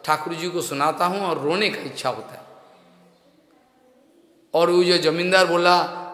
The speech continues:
"पंडित जी, इसीलिए तो आपका पास आया हूँ, अभी भागवत जी का कृपा आपका ऊपर हुआ है,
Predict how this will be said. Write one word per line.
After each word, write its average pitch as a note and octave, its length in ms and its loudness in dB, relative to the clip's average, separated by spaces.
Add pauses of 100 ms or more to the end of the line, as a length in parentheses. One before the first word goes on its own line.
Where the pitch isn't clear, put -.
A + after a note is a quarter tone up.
(760)
"पंडित D3+ 300 -2
जी, D#3+ 140 -6
इसीलिए G3 500 -6
तो F#3+ 140 -4
आपका D3 280 -4
पास B2+ 240 -4
आया A2+ 220 -6
हूँ, G#2+ 220 -16 (680)
अभी B3+ 260 6
भागवत A#3 380 8
जी A#3+ 140 2
का G#3+ 160 6
कृपा G#3+ 360 4
आपका F#3+ 280 6
ऊपर E3 200 4
हुआ C3+ 260 4
है, G#2+ 160 -6